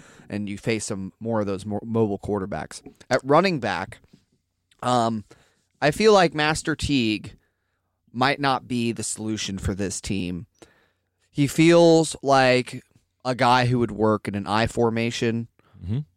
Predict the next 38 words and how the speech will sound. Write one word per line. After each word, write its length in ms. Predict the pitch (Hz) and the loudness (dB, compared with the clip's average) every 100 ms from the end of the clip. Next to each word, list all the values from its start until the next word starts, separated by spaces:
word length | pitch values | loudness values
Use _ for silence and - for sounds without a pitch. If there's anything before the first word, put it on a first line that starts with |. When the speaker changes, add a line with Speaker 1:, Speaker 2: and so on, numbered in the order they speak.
| _ _ - | _ _ -10
Speaker 1:
straight 400 | - 127 135 131 | -4 0 2 2
ahead 360 | 123 127 120 | 2 2 2
runner. 640 | 110 107 113 117 117 117 _ _ | 2 4 4 4 2 0 _ _
He's 180 | 113 110 | -6 0
got 260 | 127 123 - | 4 4 2
power, 420 | 117 120 127 123 | 2 4 4 2
he's 180 | 117 - | 0 2
got 240 | 113 98 | 2 2
speed. 640 | - - 127 120 113 101 - _ _ _ _ _ _ | -4 -4 -2 0 -2 -4 -12 _ _ _ _ _ _
But 120 | 127 | -8
the 60 | 104 | 0
problem 460 | - 160 170 147 | 4 6 6 6
is 100 | 127 | 4
he 80 | 123 | 2
just 200 | 120 147 | 2 2
doesn't 240 | 151 139 - | 2 0 -2
have 300 | 131 135 120 | 2 2 2
that 200 | 120 - _ _ - | 0 -2 _ _ -4
burst 580 | 131 113 - - - - - | -2 -2 -6 -10 -12 -18 -14
that 140 | 107 113 | -12 -8
J 220 | 123 123 | -6 -4
K 200 | - 113 | -4 -6
Dobbins 600 | 101 107 110 104 95 90 | -2 0 0 -2 -6 -8
or 80 | 95 | -10
an 60 | 95 | -10
Ezekiel 520 | 95 120 - 110 101 | -10 -10 -6 -6 -4
Elliott 500 | 98 107 104 95 90 | -4 -2 -4 -6 -8
or 60 | 101 | -8
even 200 | 123 113 | -6 -8
a 40 | 101 | -6
Mike 300 | 110 110 98 | -6 -6 -4
Weber 380 | 107 98 92 | -2 0 -2
had 460 | - 101 107 87 87 _ - - - - | -2 -2 0 -2 -6 _ -20 -20 -20 -14
to 100 | - | -10
work 400 | 117 131 139 - | -4 0 -2 -4
in 140 | 123 98 | -10 -8
the 100 | 92 | -8
spread. 680 | - - 104 90 69 101 | -10 -8 -6 -4 -6 -12